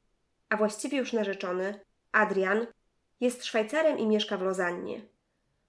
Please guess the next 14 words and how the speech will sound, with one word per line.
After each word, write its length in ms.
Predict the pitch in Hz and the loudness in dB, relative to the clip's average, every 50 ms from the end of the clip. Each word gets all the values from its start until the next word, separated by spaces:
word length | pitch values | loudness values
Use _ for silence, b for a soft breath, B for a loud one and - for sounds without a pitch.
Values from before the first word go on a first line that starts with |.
| _ - | _ -2
On 180 | 269 285 285 | 0 0 0
sam 260 | 269 - 381 381 370 359 | 2 4 4 4 4 4
czuje 220 | 359 320 311 311 | 2 0 0 0
się 160 | 302 - 302 | 2 0 0
obywatelem 500 | 262 240 240 226 214 220 226 214 214 214 | 0 2 2 0 0 2 2 0 0 0
świata, 560 | 214 - - 202 180 165 - 170 175 196 208 - _ _ _ _ _ - | -2 -4 -2 -2 -2 -2 -4 -4 -6 -6 -8 -10 _ _ _ _ _ -4
ponieważ 400 | - 233 233 226 220 214 214 226 | 0 4 4 4 4 2 0 -2
jego 160 | 220 196 202 | -2 0 2
mama 220 | 202 208 202 202 | 2 2 2 2
jest 160 | 202 202 202 - | 0 -2 -2 -2
Francuzką, 680 | 214 214 214 214 220 359 370 - - - 196 202 208 - - _ _ - | -2 0 0 0 -2 -4 -4 -4 -2 -2 -2 -2 -4 -6 -12 _ _ -4
a 100 | 349 339 | -2 0
tata 240 | - 208 208 202 | 0 0 -2 -2
Szwajcarem. 720 | 185 - - 202 190 - - 202 196 190 170 160 175 214 - | -6 -4 -4 -4 -2 -2 -2 -2 0 0 -2 -4 -4 -8 -12